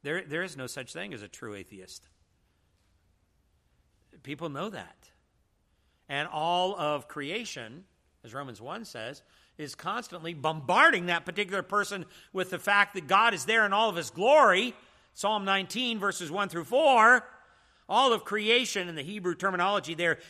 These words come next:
is constantly bombarding them with the fact that God is there in all of his glory.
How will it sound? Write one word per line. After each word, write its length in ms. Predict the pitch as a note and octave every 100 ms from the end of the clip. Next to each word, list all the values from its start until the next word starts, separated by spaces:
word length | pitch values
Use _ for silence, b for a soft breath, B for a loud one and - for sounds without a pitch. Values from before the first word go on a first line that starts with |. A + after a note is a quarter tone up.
| B
is 200 | G3+ -
constantly 640 | - C4 B3+ - B3 A3
bombarding 720 | F3 F3+ F3 D#3+ A#3 C4+ G#3+
them 300 | F3+ F3 F3+ - B B
with 140 | G3+
the 100 | F#3+
fact 380 | - A#3+ B3 A#3
that 180 | F#3+ C#3
God 320 | G3+ B3 B3
is 160 | F#3 B2
there 300 | A3+ B3+ A3
in 80 |
all 200 | G#3+ B3+
of 60 | G#3
his 200 | F3 C3+
glory. 800 | A#2 G3 C#4 D4+ F#3+ B2 B2 D#3+